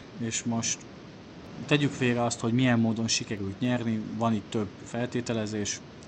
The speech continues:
de mégiscsak sikerült nyerni ennek a boci szemű, kívül zöld, belül piros idiótának. Lehet, hogy, ö, van esélye, komolyabb esélye van itt a miniszterelnök választáson,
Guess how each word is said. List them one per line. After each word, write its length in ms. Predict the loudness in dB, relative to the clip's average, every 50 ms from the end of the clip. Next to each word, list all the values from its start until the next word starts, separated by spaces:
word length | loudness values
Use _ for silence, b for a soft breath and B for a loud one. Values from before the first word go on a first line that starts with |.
| -18 -18 -16 -16 -16 -14 -14 -14 -14 -14 -14 -14 -16 -16 _ _ -4 0 4
de 80 | 6
mégiscsak 360 | 8 8 8 6 4 4 4
sikerült 440 | 6 4 4 4 2 0 0 -2 0
nyerni 340 | 0 0 0 0 0 0 0
ennek 320 | 0 0 0 -2 -2 -2
a 160 | 0 0 0 -2 B B B B B B B B -6 2
boci 280 | 4 4 4 6 4 4
szemű, 480 | 4 4 4 4 4 4 4 2 2 0 B B B B B B B -16 -16 -16 -16 -16 -16 -4
kívül 560 | 0 4 4 4 4 4 4 4 4 4 2 0 -4 -10 -14 -16 -14 -10
zöld, 400 | -6 -2 2 2 2 2 2 0
belül 320 | 0 -2 0 0 0 0 -2 -2
piros 480 | -4 -2 -2 -2 0 0 0 0 -2 -4 -4 -4
idiótának. 800 | -2 0 2 4 4 4 2 0 -2 -2 0 0 0 0 -2 -2 -6 -12 -16 -16 -16 -18 -18 -18 -18 -18 -18 -18 -16 -16 -16 -16 -14 -14 -12 -12 -10 -10 -10 -10 -10 -12 -12 -12 -12 -10 -10 -8 -4
Lehet, 340 | 0 2 4 4 4 4 2
hogy, 240 | 0 -2 0 2 2
ö, 320 | 2 2 2 0 0 -2 -2 -2
van 140 | -4 -4 -4
esélye, 340 | -4 -4 -4 -2 -4 -4 -4
komolyabb 340 | -2 0 2 2 2 2 2
esélye 280 | 2 2 2 2 0 -2
van 120 | -2 -2
itt 140 | -4 -4 -4
a 40 | -4
miniszterelnök 560 | -4 -4 -4 -4 -6 -6 -6 -6 -8 -6 -6
választáson, 680 | -4 -4 -4 -4 -4 -2 0 0 0 2 0 0 0